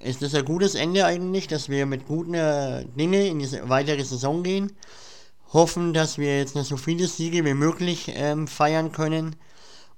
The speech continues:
und mal eine entspannte Saison anschauen können mit einem einstelligen Tabellenplatz. Oder, Nils?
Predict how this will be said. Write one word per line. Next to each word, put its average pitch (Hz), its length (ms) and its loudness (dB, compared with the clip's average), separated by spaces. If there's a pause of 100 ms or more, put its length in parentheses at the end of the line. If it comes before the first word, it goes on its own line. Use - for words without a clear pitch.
(120)
und 147 380 6
mal 131 300 6
eine 120 520 0 (300)
entspannte 131 960 2
Saison 127 460 0
anschauen 113 400 -2
können 117 320 0
mit 127 180 2
einem 117 300 -2
einstelligen 120 640 -2
Tabellenplatz. 120 720 2 (840)
Oder, 170 200 4
Nils? 240 340 0